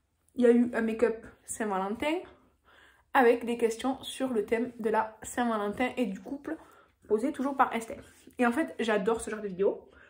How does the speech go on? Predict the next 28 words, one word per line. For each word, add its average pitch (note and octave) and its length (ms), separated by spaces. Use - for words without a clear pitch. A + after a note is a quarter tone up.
J'adore A#3+ 240
les C4 80
regarder, A3 380
mais A3 120
j'adore A#3 180
aussi C4 180
les A#3+ 80
faire. A3 220
Parce - 120
que - 80
j'adore G3+ 220
parler. F#3+ 220
Et C4+ 120
du A3+ 120
coup, C4+ 220
en A3 100
fait, C4 140
je C#4+ 100
me A#3 60
suis G#3+ 160
dit, B3 140
ben, A3 160
demande A3+ 440
à A3+ 100
d'autres A3 220
gens A#3 200
s'ils A#3+ 300
veulent B3+ 340